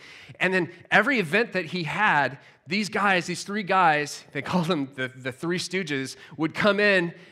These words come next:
and sit in the front row like this and just scowl at Graham the whole time. And man, I can't imagine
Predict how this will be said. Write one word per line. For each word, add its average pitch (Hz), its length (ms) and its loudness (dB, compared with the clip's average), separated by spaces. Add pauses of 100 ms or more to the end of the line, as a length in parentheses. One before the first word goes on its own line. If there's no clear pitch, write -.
(160)
and 135 120 -4
sit 165 520 2
in 123 120 -6
the 107 60 -6
front 123 280 -6
row 110 200 -4
like 90 220 -12
this 95 260 -14
and 87 100 -20
just - 180 -16
scowl 87 640 -8
at 78 80 -20
Graham 87 340 -14
the 82 60 -20
whole 92 220 -18
time. 80 380 -16 (180)
And 117 240 -10 (440)
man, 107 160 -8
I 104 100 -4
can't 110 260 -10
imagine 107 380 -6